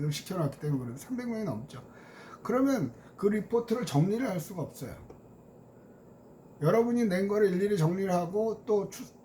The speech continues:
점수로 환-, 환산을 해놔야 되는데 그럼 곤란하더라고요. 그래서 딱 규정된 시간에만 미리 제출해도 받지도 않아요. 그리고 미리 갖고 오면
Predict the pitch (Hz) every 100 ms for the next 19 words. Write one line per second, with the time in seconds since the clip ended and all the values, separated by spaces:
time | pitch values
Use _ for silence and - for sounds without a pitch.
0 | - - - 147 170 156 190 175 - -
1 | 220 - 208 214 214 160 240 240 226 165
2 | 139 117 92 - - - - - - -
3 | - 320 311 277 180 - 160 180 208 151
4 | 120 92 - 80 - - - - - 208
5 | 214 139 - - - - 254 - 190 226
6 | 233 220 202 - 156 123 104 95 - -
7 | - - - 180 254 190 180 190 196 220
8 | - 131 202 202 143 143 139 165 175 175
9 | 214 180 143 202 180 208 208